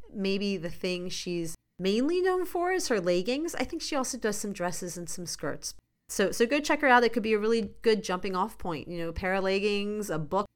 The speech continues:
maybe a little toy for a child could make a really, a really pretty gift. I also wanna mention for adults, Fair Indigo for clothing basics. I'm pretty sure I learned about Fair Indigo from Selah Designs, from their online content.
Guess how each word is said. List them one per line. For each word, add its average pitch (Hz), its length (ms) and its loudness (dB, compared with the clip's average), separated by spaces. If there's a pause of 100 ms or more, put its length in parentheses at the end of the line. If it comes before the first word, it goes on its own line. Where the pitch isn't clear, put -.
(120)
maybe 190 240 2
a 202 80 4
little 190 180 2
toy 180 360 0
for 190 180 -6
a 190 60 -2
child 190 480 2
could 202 120 -8
make 165 220 -6
a 170 40 -6
really, 160 540 -2 (160)
a 180 120 -4
really 165 260 -4
pretty 151 280 -6
gift. - 280 -6 (220)
I 190 200 2
also 294 380 6
wanna 208 220 0
mention 160 480 -6 (240)
for 185 100 6
adults, 196 640 6
Fair 214 340 6
Indigo 165 560 -2
for 160 200 -6
clothing 170 500 0
basics. - 680 -4
I'm 214 120 -4
pretty 269 200 0
sure 220 180 0
I 190 60 0
learned 175 240 -2
about 160 240 0
Fair 165 180 -4
Indigo 160 440 -2
from 160 240 -6
Selah 160 340 -2
Designs, 156 800 -6
from 160 420 -4
their 165 200 2
online 160 380 -2
content. 165 500 -6